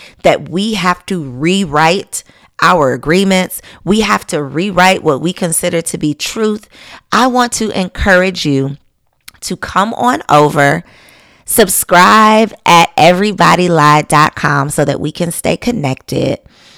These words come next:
And I look forward to learning and growing and sharing with you. I love you, got nothing but love for you,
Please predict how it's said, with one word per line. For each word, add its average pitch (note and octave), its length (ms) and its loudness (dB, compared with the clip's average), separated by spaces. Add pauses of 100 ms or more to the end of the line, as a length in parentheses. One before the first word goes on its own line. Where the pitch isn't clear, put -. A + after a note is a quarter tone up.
(200)
And G3 400 2
I A3 140 2
look B3 260 0
forward A#3 600 0
to F#3+ 200 -4
learning F#3+ 600 0 (100)
and D#3 220 -6
growing E3 680 -2
and D3+ 180 -8
sharing C#3 540 -2
with B2 220 -6
you. A2+ 220 -8 (760)
I C3+ 180 2
love E3+ 500 4
you, C4+ 680 0
got - 220 0
nothing F3+ 260 -2
but E3+ 160 2
love D#3 260 2
for B3+ 360 2
you, C#4 580 -2